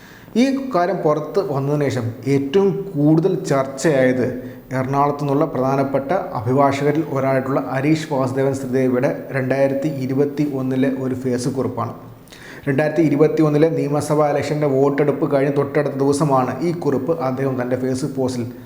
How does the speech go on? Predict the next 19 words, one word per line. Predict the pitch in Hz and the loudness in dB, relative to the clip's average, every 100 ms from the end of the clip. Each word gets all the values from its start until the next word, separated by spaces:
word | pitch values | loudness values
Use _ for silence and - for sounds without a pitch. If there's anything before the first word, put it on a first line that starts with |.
| - - - | -20 -20 -6
Facebook | 139 120 135 | -2 0 2
പേജിൽ | 139 135 160 131 - | 2 2 0 -4 -2
പോസ്റ്റ് | 131 127 - | 0 0 -2
ചെയ്യുന്നത്. | 120 120 - - - - - - | -2 -4 -10 -16 -20 -20 -20 0
ഇതേക്കുറിച്ച് | 180 220 214 190 | 2 4 2 2
രണ്ടായിരത്തി | 196 160 165 180 180 214 | 2 4 4 4 2 0
ഇരുപത്തി | 165 147 147 160 165 202 - 170 | 0 2 4 4 2 -2 -2 0
ഒന്നിൽ | 151 175 190 | 4 4 4
തന്നെ | 151 135 120 - 151 | 0 0 -2 -4 -2
പ്രസ് | 143 - | -2 0
വൺ | 185 | 2
ടി | 156 151 | 2 2
വി | 131 117 - | 2 0 -2
വാർത്ത | 120 123 123 - 135 | 0 2 0 -2 -6
ചെയ്തിരുന്നു. | - 120 123 123 123 - - - - - - - | -2 -2 0 -2 -4 -12 -20 -20 -20 -20 -20 -4
അത് | 160 151 | 0 2
നാല് | 143 156 190 | 2 2 2
വർഷത്തിന് | 165 147 147 151 | 0 0 0 0
ശേഷം | 135 135 | 0 -2